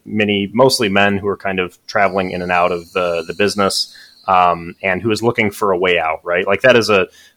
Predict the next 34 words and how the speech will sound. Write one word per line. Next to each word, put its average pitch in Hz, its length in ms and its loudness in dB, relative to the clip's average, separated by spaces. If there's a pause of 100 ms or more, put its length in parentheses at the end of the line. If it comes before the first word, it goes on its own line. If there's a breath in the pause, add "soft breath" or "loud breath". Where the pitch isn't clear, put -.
a, 90 240 2 (120)
a 98 40 -2
classic 113 560 0 (220)
Western 95 400 0
archetype 101 640 0
that 98 140 -2
she 104 160 -4
is - 420 -4
filling 127 360 2
there. 131 220 4
And 117 220 -2
so 147 120 6
to - 120 0
that 202 180 8
end, 131 220 4
I 113 120 2
think 120 200 -4
it's, - 340 -2 (340 soft breath)
it's - 120 -4
not 170 140 6
a 117 60 4
bad 110 220 6
point 95 280 0
that 95 140 0 (100)
maybe 98 260 0
she 92 220 -6
could 107 240 -2
have 92 160 0
been 90 200 0
a 87 80 -2
little 87 200 -4
more 87 200 -4
fleshed - 360 -4
out. 95 320 0